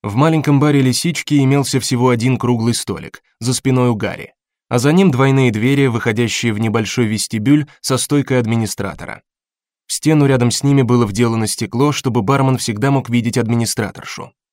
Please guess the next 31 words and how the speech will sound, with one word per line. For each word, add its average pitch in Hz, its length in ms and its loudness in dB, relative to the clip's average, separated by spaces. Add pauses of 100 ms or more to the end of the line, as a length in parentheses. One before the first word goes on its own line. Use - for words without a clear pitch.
(340)
Стена 117 380 0
слева 120 380 0
от 101 80 -2
Гарри 123 360 0
была 110 280 -2
сплошь 139 420 -2
увешана 123 420 -2
фотографиями 110 800 -2
старых 120 420 -2
голливудских 107 600 -2
звёзд: 98 460 -8 (260)
Фрэнка 175 320 0
Синатры, 110 640 -2 (200)
Дина 120 300 2
Мартина, 110 600 -2 (120)
Бриджит 135 500 0
Бардо, 104 500 -2 (440)
Одри 123 380 0
Хёпберн 123 640 0 (100)
и 160 100 0
многих 160 380 2
других. 95 480 -6 (760)
Гарри 143 280 4
заметил, 151 460 2
что 139 200 -2
фото 143 380 0
Сэмми 139 360 0
Дэвиса-младшего 123 920 0
здесь 110 300 0
не 104 160 -2
имелось. - 420 -8